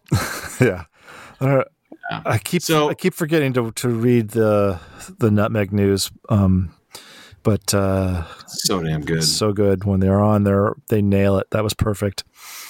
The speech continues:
Speaker 2: So, Randy, you were saying this, and it goes into the, the agenda. It's like, we haven't played N Y C F C very much at all over the past years.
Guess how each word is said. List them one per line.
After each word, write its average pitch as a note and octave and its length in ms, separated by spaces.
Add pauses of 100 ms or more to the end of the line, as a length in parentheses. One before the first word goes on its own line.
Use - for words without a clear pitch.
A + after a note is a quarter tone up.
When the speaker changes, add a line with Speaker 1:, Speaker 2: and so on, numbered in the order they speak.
(400)
Speaker 2:
So, - 220
Randy, B2+ 280
you C3+ 160
were C#3+ 120
saying A#2 420
this, F#2 340
and F#2+ 320
it F#2 60
goes G#2 280
into F#2 640
the, F#2 240
the F#2 220
agenda. F2+ 340
It's E2 80
like, E2+ 140 (160)
we F2 160
haven't A2 340
played G2 500
N F#2 200
Y F2+ 120
C F2 240
F E2 120
C F2 260
very F2 260
much E2+ 280
at D#2+ 100
all A2 480 (140)
over F2 180
the E2 100
past D#2+ 400
years. G#2 460